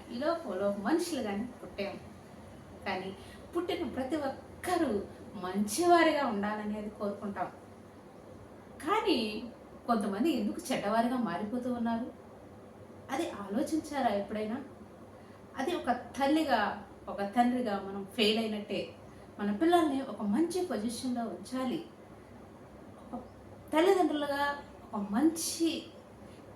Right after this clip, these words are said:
వాళ్ళకి మంచి బోధ వాళ్ళకి ఇవ్వాలి. అంతే కదండి? తల్లే మొదటి గురువు అంటారు.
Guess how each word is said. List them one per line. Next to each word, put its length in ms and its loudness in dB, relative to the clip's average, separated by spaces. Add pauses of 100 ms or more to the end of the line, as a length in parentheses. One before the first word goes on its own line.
(280)
వాళ్ళకి 440 -2 (380)
మంచి 460 2 (340)
బోధ 240 6 (1700)
వాళ్ళకి 320 2 (140)
ఇవ్వాలి. 360 0 (920)
అంతే 280 2
కదండి? 340 0 (800)
తల్లే 300 8 (140)
మొదటి 320 0
గురువు 260 2
అంటారు. 340 0